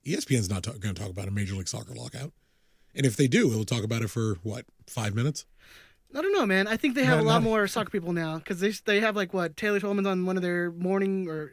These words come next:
Speaker 2: daily shows or something like that. Like, they have soccer
Speaker 3: Does he
Speaker 2: people.
Speaker 3: talk soccer on that? Or does he talk American soccer
Speaker 2: I
Speaker 3: on
Speaker 2: don't know,
Speaker 3: that?
Speaker 2: dude. I don't, I'm never gonna pay attention to Taylor Twellman. I'm saying
Speaker 3: Exactly.
Speaker 2: he's there. I'm saying he's there.
Speaker 1: I don't know whether he's talking about it, but he's, he's
Speaker 2: <laughs>
Speaker 1: there. But you know what I mean? Like, for, for, for the people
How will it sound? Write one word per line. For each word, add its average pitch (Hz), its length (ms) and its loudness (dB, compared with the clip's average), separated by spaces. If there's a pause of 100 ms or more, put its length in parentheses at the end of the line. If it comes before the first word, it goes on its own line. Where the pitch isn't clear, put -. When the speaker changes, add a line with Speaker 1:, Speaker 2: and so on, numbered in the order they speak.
(120)
Speaker 2:
daily 202 200 0
shows 208 300 -2
or - 20 -10
something 208 180 -10
like 214 140 -10
that. 214 200 -6
Like, 180 220 -6 (280)
they 214 100 2
have 269 160 0
soccer 226 160 0
Speaker 3:
Does 190 80 4
he - 80 6
Speaker 2:
people. 180 140 4
Speaker 3:
talk 139 120 0
soccer 135 380 2
on 170 120 2
that? 180 200 -2 (120)
Or 156 40 -4
does 143 120 4
he 151 60 -2
talk 156 160 6
American 139 480 4
soccer 175 300 6
Speaker 2:
I 180 60 4
Speaker 3:
on 180 80 2
Speaker 2:
don't 185 80 4
know, 185 40 2 (140)
Speaker 3:
that? 139 60 -16
Speaker 2:
dude. 143 80 -16 (360)
I 254 100 -4
don't, 185 260 -4
I'm 240 260 -6
never 226 140 2
gonna 185 100 -2
pay 180 80 -2
attention 156 320 -6
to 165 80 -8
Taylor 151 120 -6
Twellman. 170 360 -6 (420)
I'm 233 80 2
saying 233 200 8
Speaker 3:
Exactly. 220 100 4
Speaker 2:
he's 202 220 2
there. 185 400 4 (500)
I'm 214 60 -4
saying 220 160 4
he's 175 260 0
there. 190 200 4
Speaker 1:
I 170 60 0
don't 131 140 4
know 135 100 8
whether 117 200 4
he's 95 120 -4
talking 139 320 0
about 95 220 -8
it, 127 60 -6
but 117 80 4
he's, - 240 -2 (220)
he's 262 60 -6
Speaker 2:
<laughs> 220 200 6
Speaker 1:
there. 208 120 0 (200)
But 247 100 4
you 262 60 8
know 269 80 4
what 233 100 2
I - 40 6
mean? 208 220 6
Like, 117 200 0
for, 175 280 2
for, 147 280 0 (140)
for 151 100 -2
the 151 100 4
people 196 340 -2